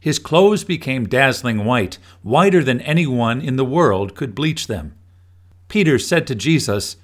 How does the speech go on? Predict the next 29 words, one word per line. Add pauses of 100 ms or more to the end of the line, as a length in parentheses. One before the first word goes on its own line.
(220)
"It
is
good
for
us
to
be
here." (400)
He
did
not
know
what
to
say. (880)
Then
a
cloud
appeared
and
covered
them, (340)
and
a
voice
came
from
the
cloud,